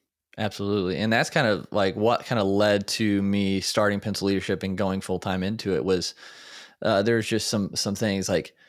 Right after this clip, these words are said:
and it, nothing against the company I work for or anything like that. It wasn't a, a fault. It was just how the, kind of the nature of the beast. And I saw where I could go in the company as far as position, kind of that next level,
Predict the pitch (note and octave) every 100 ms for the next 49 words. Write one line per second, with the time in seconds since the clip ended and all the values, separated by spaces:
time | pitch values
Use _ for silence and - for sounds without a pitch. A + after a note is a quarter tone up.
0 | - _ B2 B2+ A#2 C#3 D3 C3+ A#2+ C3
1 | B2 - A2+ C3+ A#2 G2 F#2+ B2+ - A2
2 | G2+ A#2 B2 B2 A2 G#2 G#2+ F#2+ G#2+ G#2
3 | G#2+ - _ _ - F2 - F#2 - G#2
4 | G#2 G#2+ G2+ A#2 - A#2 G#2+ G2+ E2 -
5 | A2+ G2 G#2 A2 A2 F#2+ F#2 G2+ - -
6 | F#2+ F2+ - - - - A#2 - C#3 C#3+
7 | F3 C#3 - A2+ A#2 A#2+ C3+ D3+ D3 C#3
8 | D3+ E3 D3+ D3+ D3 D#3+ D#3+ D#3 B2 -
9 | A#2 G#2+ G#2+ - G#2+ A2 - A#2 A2+ G#2
10 | - - - A2 F#2+ F#2 - _ _ _
11 | _ _ G2+ D#2+ A2 - E2 F#2+ A#2+ F3
12 | -